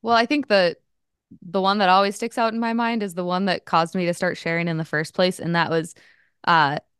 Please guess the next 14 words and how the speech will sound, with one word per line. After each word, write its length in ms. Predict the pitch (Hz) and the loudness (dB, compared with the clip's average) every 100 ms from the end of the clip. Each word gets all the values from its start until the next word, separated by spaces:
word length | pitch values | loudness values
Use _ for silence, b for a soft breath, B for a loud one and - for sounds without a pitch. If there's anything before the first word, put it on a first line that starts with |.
| _ _ _ _ | _ _ _ _
planting, 580 | 180 180 185 185 190 202 - _ | -2 0 0 0 -2 -4 -12 _
the 60 | 180 | -6
first 280 | - 170 - | -2 -2 -2
planting 340 | 170 170 175 | -4 -2 -4
season 300 | 170 170 170 | -6 -6 -2
after 320 | 151 160 - | -2 -2 -4
I 100 | 165 | -2
left 200 | 160 160 | -2 -2
my 100 | 180 | -4
job. 360 | 170 156 156 165 - _ _ _ _ | 0 0 0 -4 -14 _ _ _ _
I 520 | - 180 175 175 170 - _ _ _ _ _ _ | 2 4 6 4 2 -2 _ _ _ _ _ _
was 280 | 196 190 180 _ _ _ _ - | -4 -4 -4 _ _ _ _ 0
kind 240 | 247 | 2
of 80 | 233 | 2